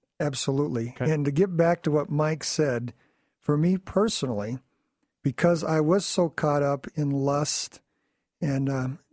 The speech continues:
Speaker 1: acting out behavior
Speaker 2: Mm-hmm.
Speaker 1: that I lied.
Speaker 2: Mm-hmm.
Speaker 1: And I figured, "Hey, I'm already committing adultery.
Speaker 2: Mm-hmm.
Speaker 1: I'm already looking at porn.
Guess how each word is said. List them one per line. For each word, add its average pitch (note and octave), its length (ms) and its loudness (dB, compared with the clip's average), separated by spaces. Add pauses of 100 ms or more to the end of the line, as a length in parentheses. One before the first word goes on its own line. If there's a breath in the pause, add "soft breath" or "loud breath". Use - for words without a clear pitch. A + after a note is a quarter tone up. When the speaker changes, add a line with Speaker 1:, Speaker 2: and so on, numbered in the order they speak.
(180)
Speaker 1:
acting E3 420 2
out D3 220 0
behavior C#3 800 0
Speaker 2:
Mm-hmm. A2 160 -8 (200)
Speaker 1:
that D#3 100 2
I F3+ 100 4
lied. F#3 480 0 (300)
Speaker 2:
Mm-hmm. A#2 420 -8 (120)
Speaker 1:
And E3 100 2
I F#3 60 4
figured, F3+ 380 2
"Hey, E3+ 380 2 (680)
I'm D#3+ 160 2
already F3+ 360 4
committing D3 380 0
adultery. B2+ 720 -2
Speaker 2:
Mm-hmm. A2+ 300 -10
Speaker 1:
I'm D#3 140 0
already F#3 380 4
looking D3 380 0
at - 160 -6
porn. D3 540 0